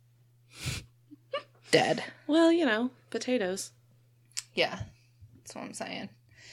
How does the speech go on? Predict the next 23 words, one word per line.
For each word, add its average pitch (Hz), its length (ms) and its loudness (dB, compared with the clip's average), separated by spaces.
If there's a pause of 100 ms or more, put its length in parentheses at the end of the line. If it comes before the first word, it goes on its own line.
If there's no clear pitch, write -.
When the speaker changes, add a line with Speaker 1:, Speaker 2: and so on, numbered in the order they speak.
(640)
Speaker 1:
Um, 190 540 0 (3500)
what 202 280 2
were 403 120 6
we 415 160 10
saying? 427 400 6 (2750)
<laughs> - 80 -12 (800)
I 339 80 12
guess 254 340 12
we'll 226 140 10
just 247 280 4
move 208 260 12
on. 185 240 10 (120)
Speaker 2:
<laughs> - 140 4
We'll 294 220 12
move 208 260 6
on. 151 360 2
That's 196 200 0
a 170 80 -4
good - 180 -6
plan. - 340 -6 (140)
Speaker 1:
<laughs> 392 140 -2 (1080)
Okay, 214 420 8
so 202 520 12